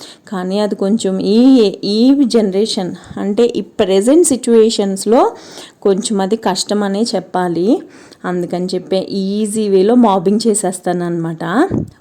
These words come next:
ఇది కూడా అంతేనండి, మాపింగ్ అనేది కూడా. ఫస్ట్ బెడ్‌రూమ్స్ క్లీన్ చేస్తాను. ఒక బెడ్‌రూమ్ క్లీన్ చేసిన తర్వాత డైనింగ్ దగ్గర క్లీన్ చేస్తాను. బెడ్‌రూమ్ క్లీన్ చేసి వచ్చి ఇదిగో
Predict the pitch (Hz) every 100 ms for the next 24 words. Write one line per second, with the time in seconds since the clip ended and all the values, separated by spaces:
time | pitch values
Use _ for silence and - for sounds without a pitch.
0 | - 185 175 185 185 202 214 202 196 185
1 | 175 170 180 175 170 170 185 185 175 175
2 | 165 170 165 180 330 - - - - _
3 | - 196 220 - 254 208 160 180 220 247
4 | - 208 196 190 185 180 - 170 165 190
5 | 330 - - - - _ 208 220 208 208
6 | 190 269 339 277 214 226 226 202 202 190
7 | 185 180 180 180 330 453 - - 202 208
8 | 233 214 190 214 277 220 190 175 165 -
9 | 160 165 160 - 208 196 180 240 262 240
10 | 196 196 196 196 185 - 254 208 180 285